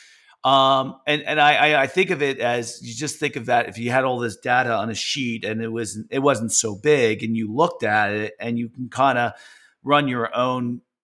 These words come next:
you know, analysis on it, that's, it's just happening to, happening to do that super, super fast, right?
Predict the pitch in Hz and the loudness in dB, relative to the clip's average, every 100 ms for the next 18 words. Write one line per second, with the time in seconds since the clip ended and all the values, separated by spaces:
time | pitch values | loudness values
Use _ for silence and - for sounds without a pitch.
0 | _ _ _ _ - 113 117 117 113 120 | _ _ _ _ -10 -6 -2 -2 -2 -2
1 | 123 120 123 120 - 120 - - 117 131 | 0 4 4 2 -2 -4 -6 -2 2 2
2 | 117 113 107 _ _ _ _ - 123 127 | 0 -4 -8 _ _ _ _ -2 2 2
3 | - - - 120 127 - - 113 120 110 | 0 -10 -8 -6 -4 -6 0 0 0 -4
4 | 95 104 101 107 110 98 101 95 92 101 | -8 -10 -6 -6 -6 -8 -10 -12 -14 -6
5 | 120 101 90 - 87 90 - 95 - 131 | -2 -2 -4 -8 -8 -12 -14 -14 -8 0
6 | 117 - - - - _ _ _ - 98 | 0 0 -8 -16 -18 _ _ _ -6 -2
7 | 110 107 | -2 -4